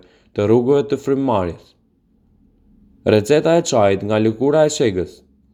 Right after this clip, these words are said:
Përbërësit: dhjetë deri në dymbëdhjetë gram lëkurë të thatë shege, dyqind mililitër ujë. Udhëzimet: zjeni dyqind mililitër ujë, shtoni ujin e evaluar në një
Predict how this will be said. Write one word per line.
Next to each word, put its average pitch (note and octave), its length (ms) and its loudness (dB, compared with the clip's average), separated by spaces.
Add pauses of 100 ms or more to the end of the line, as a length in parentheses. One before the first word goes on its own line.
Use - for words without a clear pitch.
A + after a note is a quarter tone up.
(560)
Përbërësit: B2 600 0 (640)
dhjetë A2 360 2
deri G#2 200 2
në G2+ 140 -4
dymbëdhjetë C3+ 360 -4
gram A2+ 240 2
lëkurë A2 380 -2
të A2+ 160 -6
thatë A2+ 260 -2
shege, F#2+ 320 -2 (560)
dyqind A2 400 -4
mililitër A#2+ 560 0
ujë. F2+ 260 0 (440)
Udhëzimet: A#2 640 -2 (540)
zjeni D3 440 0
dyqind E3 280 -4
mililitër D#3+ 560 0
ujë, F#2+ 260 0 (480)
shtoni A#2 500 0
ujin G#2+ 300 0
e G#2 60 -2
evaluar G#2 520 0
në A#2+ 140 -4
një D3+ 120 -4